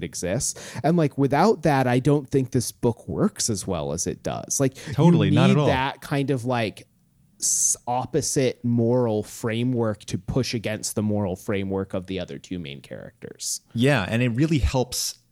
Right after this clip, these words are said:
Speaker 2: us as readers by giving us this person, you know, so she, oh, it, it's so, it's so clever how it's done because she's not a total outsider, right?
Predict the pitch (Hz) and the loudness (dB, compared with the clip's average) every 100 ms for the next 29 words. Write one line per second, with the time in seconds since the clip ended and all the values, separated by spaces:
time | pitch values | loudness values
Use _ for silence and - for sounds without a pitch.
0 | _ _ - 104 104 - - - _ _ | _ _ -4 -2 -2 -2 -4 -8 _ _
1 | - 107 85 82 104 92 90 85 - - | -4 -4 -2 -2 -2 0 -2 -2 -4 -6
2 | _ _ _ - 110 120 104 131 123 127 | _ _ _ -12 -4 0 0 2 2 2
3 | 110 - - 104 - - 131 - 107 98 | 2 0 -2 -4 -6 -4 -2 0 0 0
4 | - - - - 151 156 123 - 147 - | -2 -12 -20 -4 2 2 0 -2 0 2
5 | 185 170 151 - - 151 - 147 175 - | 2 0 -2 -10 -4 -2 2 0 0 2
6 | 196 190 139 - 180 - 170 131 110 110 | 2 2 0 0 0 2 2 2 2 2
7 | - 120 101 98 104 - 110 127 143 127 | 2 2 2 0 -2 0 2 2 4 2
8 | - - - 151 104 98 107 - - - | -2 -2 2 4 4 4 2 -2 -4 -4
9 | 92 92 | -2 -2